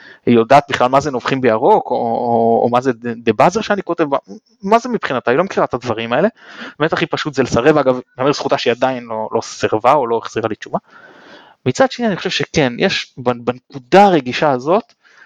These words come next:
אמ, אפשר, אפשר לבוא קצת יותר לקראת, בעיקר שאני בספק כמה אוהדים מהצד של מכבי יגיעו כבר ל-,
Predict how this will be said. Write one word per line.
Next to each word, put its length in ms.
אמ, 880
אפשר, 260
אפשר 300
לבוא 320
קצת 240
יותר 340
לקראת, 600
בעיקר 480
שאני 220
בספק 760
כמה 260
אוהדים 320
מהצד 320
של 140
מכבי 360
יגיעו 380
כבר 160
ל-, 80